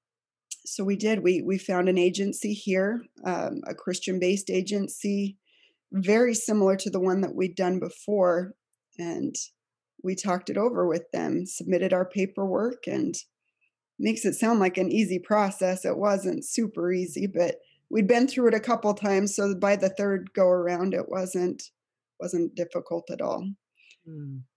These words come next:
Speaker 1: But yeah, submitted our
Speaker 2: Wow. A-,
Speaker 1: paperwork.
Speaker 2: and how did, did you get her? Did you find her? You gotta tell me the end of the story.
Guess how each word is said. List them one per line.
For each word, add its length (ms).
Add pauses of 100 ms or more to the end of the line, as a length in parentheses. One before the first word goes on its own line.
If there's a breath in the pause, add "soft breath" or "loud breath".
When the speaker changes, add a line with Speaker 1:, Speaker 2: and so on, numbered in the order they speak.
(360)
Speaker 1:
But 240
yeah, 240 (300)
submitted 420
our 200
Speaker 2:
Wow. 160 (200)
A-, 40
Speaker 1:
paperwork. 160
Speaker 2:
and 140
how 260
did, 200 (320)
did 200
you 80
get 340
her? 160 (280)
Did 160
you 80
find 440
her? 320 (340 soft breath)
You 100
gotta 260
tell 220
me 140
the 140
end 180
of 60
the 100
story. 720